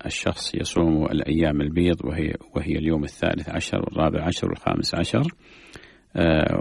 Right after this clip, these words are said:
وله عادة في هذا شهريا، فلا حرج، لأن هذا هو السنة.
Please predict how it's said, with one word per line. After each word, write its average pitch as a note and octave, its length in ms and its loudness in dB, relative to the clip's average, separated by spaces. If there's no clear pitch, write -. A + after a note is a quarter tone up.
وله E2+ 380 4
عادة F2 300 4
في D#2 180 -4
هذا D#2 220 -2
شهريا، G2 540 0
فلا B1 400 2
حرج، - 400 -2
لأن D2 200 2
هذا E2+ 260 0
هو E2+ 100 0
السنة. - 420 -2